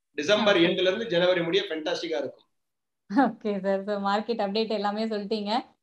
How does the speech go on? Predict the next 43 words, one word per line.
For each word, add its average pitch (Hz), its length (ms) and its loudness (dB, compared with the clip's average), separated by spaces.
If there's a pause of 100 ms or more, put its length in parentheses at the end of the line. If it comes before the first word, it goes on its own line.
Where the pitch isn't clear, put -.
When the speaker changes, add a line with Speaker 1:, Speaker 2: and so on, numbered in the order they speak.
(200)
Speaker 2:
Subscriber 233 520 0
ஆன்சரும் 220 380 -4
முடிச்சாச்சு. 220 540 -2
ரொம்ப, 240 280 0
ரொம்ப 269 200 2
thanks 226 340 -2
sir, 254 200 0
ப்ரோக்ராம்ல 214 520 -6
வந்ததுக்கு 202 340 -8
இன்னைக்கு. 196 320 -8 (600)
Speaker 1:
Thank 190 140 4
you, 185 100 2
madam. 131 260 -4 (260)
Speaker 2:
என்ன 262 140 0
friends, 302 300 2
உங்க 269 180 2
எல்லாருக்குமே 262 380 4
வந்து 262 200 2
யூஸ்ஃபுல்லா 247 440 0
இருந்திருக்கும்னு 233 380 0
நினைக்கிறேன். 233 440 0
So, 233 240 -4
market 240 400 4
வந்து 233 280 4 (260)
ஏறும் 277 260 8
பொழுது 277 340 6
எந்த 269 280 6
மாதிரி 311 320 6
நீங்க 277 240 2
வந்து 254 240 2
முடிவெடுக்கணும் 254 580 4
அப்படின்றத 240 420 0
வந்து 226 240 0
சார் 220 280 0
சொல்லியிருக்காங்க. 214 500 -2
So, 247 160 0
அதெல்லாம் 220 320 2
பார்த்து 233 380 4
வாட்ச் 226 240 0
பண்ணி 226 180 -4
சேஃபா 214 380 -4
trade 208 280 -6
பண்ணுங்க. 196 300 0